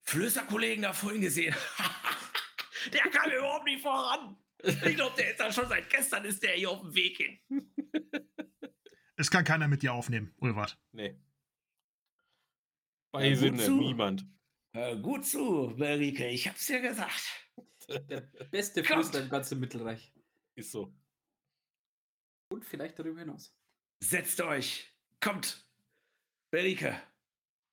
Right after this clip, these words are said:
Speaker 1: Das beste Eichelbier, was du hier hast.
Speaker 3: Das
Speaker 1: Für
Speaker 3: ist ein
Speaker 1: mich und
Speaker 3: Wort.
Speaker 1: meine Freunde.
Speaker 2: Sehr gerne.
Speaker 1: Ah, und er setzt sich an so einem Tisch. Völlig selbstverständlich, scheint ihr Stammtisch zu sein.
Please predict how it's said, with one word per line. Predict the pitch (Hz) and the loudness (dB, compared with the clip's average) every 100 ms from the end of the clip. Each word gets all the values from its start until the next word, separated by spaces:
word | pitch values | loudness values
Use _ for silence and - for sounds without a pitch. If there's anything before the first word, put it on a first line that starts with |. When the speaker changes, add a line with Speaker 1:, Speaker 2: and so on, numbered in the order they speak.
| _ _ | _ _
Speaker 1:
Das | 170 160 - - | -4 -4 -6 -2
beste | - - 226 | -2 2 2
Eichelbier, | 208 165 185 180 180 | 2 2 2 2 -2
was | 170 - | -2 -2
du | |
hier | 156 135 | 2 2
hast. | 120 - - - _ _ _ _ _ _ _ _ _ _ _ _ _ _ _ _ _ _ | 0 -4 -6 -10 _ _ _ _ _ _ _ _ _ _ _ _ _ _ _ _ _ _
Speaker 3:
Das | - 180 | -14 -2
Speaker 1:
Für | 196 | 2
Speaker 3:
ist | |
ein | 180 | 2
Speaker 1:
mich | 240 | 2
und | 208 | 2
Speaker 3:
Wort. | 185 | 2
Speaker 1:
meine | 170 | 0
Freunde. | - 160 120 113 - _ _ _ _ _ - - - _ _ _ _ _ _ - | -2 -2 -2 -6 -12 _ _ _ _ _ -6 -6 -14 _ _ _ _ _ _ 0
Speaker 2:
Sehr | 151 | 2
gerne. | 147 117 107 _ _ _ _ _ _ _ _ _ - | 2 -2 -8 _ _ _ _ _ _ _ _ _ 0
Speaker 1:
Ah, | 202 147 127 117 113 110 - - - - - | 2 2 0 0 -2 -4 -8 -20 -20 -20 -4
und | 160 120 - - _ _ _ _ _ _ _ _ 196 | -2 -2 -6 -12 _ _ _ _ _ _ _ _ -2
er | 160 | 0
setzt | 151 147 - | 0 -2 -4
sich | 135 | -2
an | 123 | -2
so | 110 | -4
einem | - | -2
Tisch. | 180 180 - - - _ - | -2 -2 -6 -12 -20 _ -8
Völlig | - 185 147 | -2 -2 -2
selbstverständlich, | 156 147 - 127 160 156 143 139 - | -2 -4 -4 -2 -2 -4 -6 -4 -2
scheint | - 139 | -2 -2
ihr | 135 | -4
Stammtisch | - 147 127 120 - | -2 -4 -4 -8 -6
zu | 117 | -6
sein. | 117 104 | -4 -4